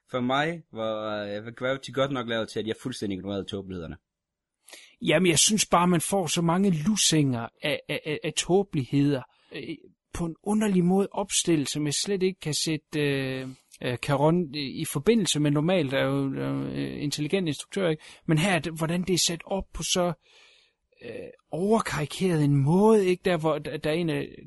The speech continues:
Speaker 2: de er jo tre, øh, astronauter til at starte med, hvor den ene så dør. Øh, hun skal så gribe ham i rummet for, øh, at gå ud fra, at de skulle have ham med hjem. Og så ser hun, at hans, hans hoved er smadret, og så får vi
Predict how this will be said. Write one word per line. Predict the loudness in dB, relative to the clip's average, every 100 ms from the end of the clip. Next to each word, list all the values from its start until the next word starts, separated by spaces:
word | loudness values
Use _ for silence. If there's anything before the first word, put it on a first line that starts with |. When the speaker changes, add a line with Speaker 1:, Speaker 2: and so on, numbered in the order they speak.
| -2
Speaker 2:
de | 2
er |
jo | 2
tre, | 2 0 0 -4 _ _ _ _ _ -20
øh, | -16 -16 -16 -16 -12
astronauter | -6 2 2 2
til | -2 -6
at |
starte | -4 0 0 0
med, | -6 -8 -10 _ _
hvor | -8 -4
den | 2
ene | 4
så | 4
dør. | 4 6 4 2 _ _ _ _ -20 _ -4
Øh, | 0 2 4 4 2 2 2
hun | 0
skal | 0 0
så | -2
gribe | 4 2 4
ham | 0
i | 4
rummet | 4 4 0
for, | -2 -2 0 -6 -8 -12 -12
øh, | -10 -12 -16 -20 -20 -16 -14
at | -16 -14
gå | -10
ud | -8
fra, | -8
at | -8
de |
skulle | -2 -2
have | 0
ham |
med | 2 4
hjem. | 4 0 _ _ _ _ _ _ _ _ _ _ -8 -2
Og | 0
så | 2 4
ser | 4 4
hun, | 2 0
at | 0
hans, | -2 -2 -2 -4
hans | -6
hoved | -2 0 2
er |
smadret, | 2 2 2 2 -2 _ -20 -20 -20 -20 -10
og | 0 2
så | 2
får | 2 2
vi | 2